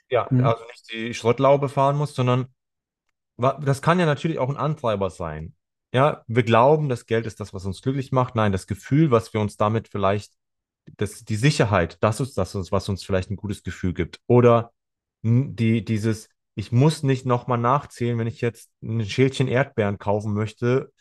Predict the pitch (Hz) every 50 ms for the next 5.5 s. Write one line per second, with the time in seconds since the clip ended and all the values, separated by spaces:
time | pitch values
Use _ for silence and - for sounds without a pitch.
0 | _ _ - 113 117 123 127 127 120 120 139 139 - 143 123 110 107 110 110 117
1 | 120 104 117 117 123 117 90 90 - - 104 104 _ _ - 120 117 123 120 120
2 | 123 - - 156 156 - - 135 117 - 107 98 - - - 107 98 98 92 -
3 | 95 92 - - 120 127 127 - - 110 101 - 107 113 120 123 120 120 120 113
4 | - 123 117 - - 113 - - 135 156 143 127 - _ - 104 98 98 95 -
5 | 95 90 - - 90 - 87 80 -